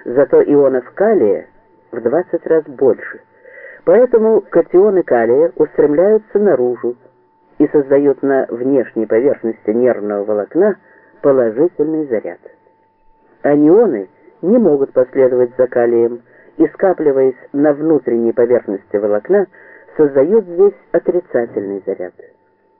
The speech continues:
Вот почему в покое внутренняя сторона мембраны всегда заряжена отрицательно, а наружная –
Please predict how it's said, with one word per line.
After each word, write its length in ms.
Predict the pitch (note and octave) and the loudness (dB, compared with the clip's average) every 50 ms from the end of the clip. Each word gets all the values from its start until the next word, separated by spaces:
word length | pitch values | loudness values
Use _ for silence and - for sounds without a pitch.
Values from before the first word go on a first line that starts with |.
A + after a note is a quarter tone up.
| _ _ _ _ _ | _ _ _ _ _
Вот 300 | - C#3 D#3 G#3+ G#3 G#3 | -4 0 2 0 0 0
почему 540 | - F3+ - - E3+ D#3+ D#3+ D#3 D#3 D3+ - _ | -4 -10 -6 -4 -2 -2 0 2 2 0 0 _
в 180 | - - - - | -10 -20 -12 -4
покое 600 | - D3 C#3 - - G#3+ A3+ F3+ B2 G#2+ F#2+ F#2+ _ - - _ _ _ | -2 -2 -2 0 2 2 4 4 4 2 -2 -6 _ -16 -20 _ _ _
внутренняя 760 | - B2 C3 D3+ F3 F#3+ E3+ - - D3+ D3+ D3 C#3 C3+ C3+ - - | -10 -4 -2 2 2 2 2 2 0 -2 -2 0 0 0 -2 -2 -2
сторона 360 | - C#3 C#3 C3+ C#3 C#3 C3 | -2 0 0 0 0 0 0
мембраны 600 | B2 B2 A#2+ A2+ A2+ A#2 D3+ G3 G#3+ F3 G#2+ G2 - _ _ _ _ _ _ _ _ _ _ _ - | 0 0 -2 -2 -2 -2 0 0 0 0 -2 -6 -10 _ _ _ _ _ _ _ _ _ _ _ -8
всегда 540 | - - D3 C#3 C3+ D#3+ G3+ A3 A3 A3 G3 - | -4 -4 -2 -2 0 0 2 2 2 2 0 0
заряжена 600 | C3 C3 C#3 D#3+ D#3 F3 F#3+ F#3 F3 F3 F3+ F#3 F3+ | -2 0 0 2 2 2 2 0 0 0 0 0 0
отрицательно, 800 | F3 - F3+ F#3+ - - C3+ G2+ F2+ - - D#2+ D2 F2 F2+ G2+ _ _ _ _ _ _ _ _ _ | 0 -2 -4 -6 -4 -4 -4 -4 -4 -6 -12 -14 -12 -14 -16 -18 _ _ _ _ _ _ _ _ _
а 280 | - C#3+ D3 C#3 B2 - | -6 -4 -2 -2 -2 -4
наружная – 800 | - C#3+ C#3 C#3 C3+ C#3 G#3+ B3 A#3+ - - A2 G#2 F#2+ F2 F#2 | -2 -2 0 0 2 2 0 0 -2 -2 -6 -6 -6 -6 -8 -10